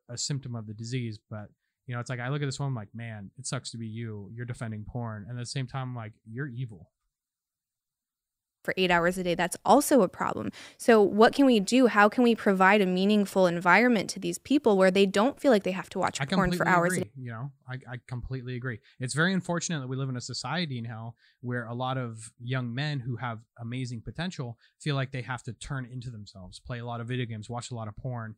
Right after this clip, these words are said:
Speaker 1: you know, refrain from hanging out with friends. I agree.
Speaker 2: Because I don't think that's how it's supposed to be used. I think it's supposed to be entertainment. I think it's supposed to be, like,
Speaker 1: I'll let her speak.
Speaker 2: Like,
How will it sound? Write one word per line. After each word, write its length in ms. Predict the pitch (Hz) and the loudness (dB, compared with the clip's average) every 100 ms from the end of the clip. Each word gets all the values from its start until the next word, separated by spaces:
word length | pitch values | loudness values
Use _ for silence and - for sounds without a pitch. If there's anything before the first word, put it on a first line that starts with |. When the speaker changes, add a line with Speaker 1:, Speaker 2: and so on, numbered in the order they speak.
| _ _ _ | _ _ _
Speaker 1:
you 120 | 113 | -10
know, 80 | 113 | -8
refrain 360 | 113 - 123 117 | -8 -8 -10 -8
from 140 | 117 | -10
hanging 160 | 117 113 | -10 -10
out 80 | |
with 120 | 110 - | -12 -6
friends. 340 | 139 107 98 | -6 -6 -8
I 200 | 120 127 - 123 | -8 -8 -8 -10
agree. 380 | 113 120 113 - _ _ _ _ _ _ _ _ _ _ _ _ _ _ _ _ - | -8 -8 -8 -12 _ _ _ _ _ _ _ _ _ _ _ _ _ _ _ _ -4
Speaker 2:
Because 260 | 180 - - | -2 0 4
I 100 | 233 | 4
don't 200 | 302 247 | 4 0
think 140 | 226 | -2
that's 180 | 202 - | -2 -2
how 160 | 202 175 | -4 -4
it's 120 | - | -4
supposed 340 | 196 190 180 | 0 0 0
to 60 | - | -4
be 100 | - | -6
used. 460 | 180 240 226 - - - - 220 | 2 4 4 0 -10 -18 4 6
I 60 | |
think 140 | 226 254 | 8 6
it's 100 | - | 4
supposed 300 | 254 226 - | 4 4 2
to 60 | |
be 120 | 226 196 | 0 2
entertainment. 520 | 190 180 226 254 240 | 2 2 4 4 4
I 60 | |
think 200 | 196 196 | 2 2
it's 120 | 196 - | 0 -2
supposed 340 | - 196 - | -2 0 0
to 40 | 202 | 2
be, 200 | 196 185 | 4 4
like, 100 | 180 - | 2 0
Speaker 1:
I'll 100 | 147 | 2
let 140 | 175 | 4
her 80 | 175 | 4
speak. 280 | - 139 - _ - - - - | 2 -2 -4 _ -20 -20 -6 2
Speaker 2:
Like, 180 | 180 | 2